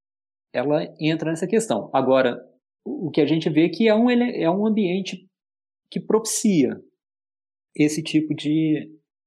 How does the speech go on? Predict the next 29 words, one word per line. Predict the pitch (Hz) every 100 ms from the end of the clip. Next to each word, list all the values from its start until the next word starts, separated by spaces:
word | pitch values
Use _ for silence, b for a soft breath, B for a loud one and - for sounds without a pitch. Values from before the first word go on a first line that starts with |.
| _
de | 127 127 156
ação, | 175 - 143 135 120
né? | 127 143
Esse | 135 131
tipo | - 151 127
de | 131
relação | 147 151 143 - - 147 156 - _ _
de | 123 127 151 -
objetificação, | 151 160 139 156 - 160 143 147 - 123 139 - _ _ _ _ _ _ _ _
é, | 123 123 120
das | 135 135
pessoas | 151 139 - 131 156 180 156
e | 170
até, | 151 - 185 208 -
e | 156
a, |
a | 160 143
mais | 151 160 185
completa | 220 185 175 170
desumanização | 160 165 170 185 196 208 185 147 151
até | - 127
em | 127
alguns, | 135 127 156 - _ _ _ _ _ _ -
em | 131
alguns | 131 120 131 156
casos, | - 135 143 113 123
né? | 139
Que | - 127 120
coincide | - 135 156 - 147 151 123